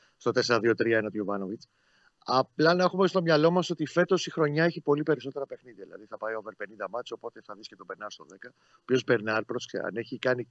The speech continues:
κάτι επιπλέον, αν έχει δώσει κάτι επιπλέον η μεταγραφή του Τζούρισιτς, είναι ότι βλέπουμε, εντάξει, πέρσι στην προετοιμασία δεν τον είχαμε δει, γιατί ήρθε αργότερο ο Μπερνάρ, ήρθε αρχές Αυγούστου.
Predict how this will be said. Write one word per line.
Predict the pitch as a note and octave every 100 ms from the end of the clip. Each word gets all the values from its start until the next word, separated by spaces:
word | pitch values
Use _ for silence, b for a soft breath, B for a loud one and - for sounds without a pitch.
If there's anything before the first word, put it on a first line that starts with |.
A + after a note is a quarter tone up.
| _ _
κάτι | - A#2+
επιπλέον, | B2+ - G2+ A#2+ B2+ G#2+ F2
αν | A2+
έχει | A2+
δώσει | B2
κάτι | C3 B2+ A2+ G#2 b b b
επιπλέον | A2+ G#2+ A2+ A#2+ C3+ C#3
η | B2+
μεταγραφή | A2+ A2 G#2+ B2
του | A#2
Τζούρισιτς, | F#2+ A2 G2 A2+ - _ _ _ _
είναι | A2+ C3
ότι | D3+ C3+
βλέπουμε, | A#2 C3+ C3+ B2 A#2+ G2 _
εντάξει, | - -
πέρσι | - C3
στην | -
προετοιμασία | A2+ G#2+ A2+ C3+
δεν | B2
τον | B2 G2+
είχαμε | G2 F#2
δει, | G2+
γιατί | A2+ A2
ήρθε | A#2+
αργότερο | A2+ A#2+ F#2 F2+
ο |
Μπερνάρ, | F2+ F#2+ F#2+
ήρθε | - G#2 G2+
αρχές | G#2 G#2+
Αυγούστου. | G#2+ G2+ G#2+ -